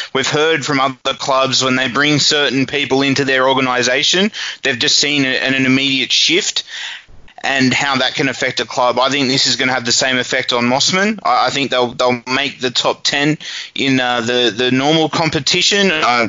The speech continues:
probably ninth or tenth, but it's certainly gonna be an improvement on last year. Um, and I think, yeah, in the, in the Kingsgrove as well, they're gonna be there or thereabouts. Let's just hope that Dossie's in the team this year. He's not sitting next to me in the commentary box like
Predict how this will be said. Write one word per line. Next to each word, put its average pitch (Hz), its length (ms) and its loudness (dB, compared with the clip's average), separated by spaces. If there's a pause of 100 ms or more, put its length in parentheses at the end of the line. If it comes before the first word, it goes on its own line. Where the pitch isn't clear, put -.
(100)
probably 127 540 0
ninth 127 280 0
or 131 60 0
tenth, 165 320 0
but 135 140 2
it's 123 120 0
certainly 147 320 0
gonna 139 120 0
be 131 100 2
an 123 60 0
improvement 123 400 -2
on 113 100 -2
last 123 340 0
year. 127 260 -2 (500)
Um, 120 520 0
and 123 440 0
I 135 80 0
think, 139 420 -2
yeah, 143 200 0
in 143 200 0
the, 139 240 0
in 151 120 2
the 139 100 0
Kingsgrove 151 600 0
as 123 120 -2
well, 143 160 4
they're 165 140 0
gonna 143 140 0
be 131 100 0
there 131 240 2
or - 20 0
thereabouts. 127 800 0
Let's 156 180 0
just 151 220 0
hope 156 160 0
that 135 160 -6
Dossie's 151 440 0
in 165 240 0
the 160 80 0
team 156 280 0
this 147 220 2
year. 156 260 0 (300)
He's 139 160 0
not 160 240 0
sitting 160 340 0
next 151 280 0
to 165 60 0
me 147 120 2
in 147 60 2
the 135 60 0
commentary 151 460 -2
box 143 320 0
like 123 220 -2